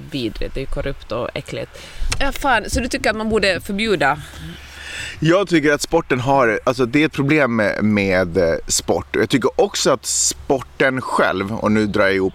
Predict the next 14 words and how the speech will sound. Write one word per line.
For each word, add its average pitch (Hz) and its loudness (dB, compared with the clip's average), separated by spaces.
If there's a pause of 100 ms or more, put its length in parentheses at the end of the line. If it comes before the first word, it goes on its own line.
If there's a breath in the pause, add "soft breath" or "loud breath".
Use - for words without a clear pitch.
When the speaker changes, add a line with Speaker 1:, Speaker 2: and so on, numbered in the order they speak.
Speaker 2:
alla 101 2
kategorier 87 0
av 69 2
sport, - -4 (160)
som 92 -2
om 87 0
det 90 0
vore 87 2
en 87 -4
enda 76 -2
stor 82 0
Speaker 1:
Mm. - -2
Speaker 2:
entitet. 80 -4 (380 loud breath)
Eh, 101 2